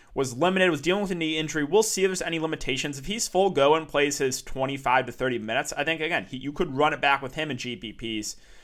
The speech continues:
Uh, everyone else, eh, like Mason Plumlee, minutes are up and down. DeLon Wright got more minutes because, uh, Derrick Rose was limited. I don't know if he continues to play thirty plus minutes, and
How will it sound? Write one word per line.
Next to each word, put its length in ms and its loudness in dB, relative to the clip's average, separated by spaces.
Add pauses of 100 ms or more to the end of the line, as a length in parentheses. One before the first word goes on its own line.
(180)
Uh, 160 0
everyone 300 6
else, 400 4 (100)
eh, 420 -2 (840)
like 120 -4
Mason 320 0
Plumlee, 360 0
minutes 240 0
are 40 -4
up 140 2
and 100 -2
down. 240 4
DeLon 380 4
Wright 240 4
got 220 8
more 160 0
minutes 340 -2
because, 920 0 (220)
uh, 180 2
Derrick 300 2
Rose 260 -2
was 140 -12
limited. 500 -2 (760)
I 60 4
don't 100 2
know 60 6
if 60 -2
he 60 -6
continues 380 -6
to 80 -8
play 220 0
thirty 240 -4
plus 340 0
minutes, 540 -4
and 360 -2